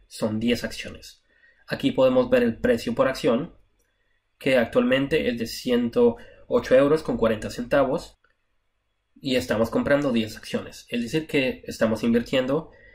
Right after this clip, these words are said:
en mil ochenta y cuatro euros, más o menos.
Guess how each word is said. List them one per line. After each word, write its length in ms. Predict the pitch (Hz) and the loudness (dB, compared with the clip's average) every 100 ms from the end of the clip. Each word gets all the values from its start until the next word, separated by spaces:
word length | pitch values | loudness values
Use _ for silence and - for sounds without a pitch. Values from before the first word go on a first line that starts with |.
| _ _ - | _ _ -4
en 320 | 120 113 113 | 0 2 4
mil 180 | 120 123 | 2 2
ochenta 300 | 117 117 113 | 0 0 -4
y 60 | |
cuatro 300 | - 98 - | -4 -10 -10
euros, 440 | - - - - _ _ _ _ _ _ | -12 -14 -20 -20 _ _ _ _ _ _
más 340 | - 123 104 - | -6 -4 -4 -6
o 60 | |
menos. 440 | 92 - - - | -12 -14 -18 -20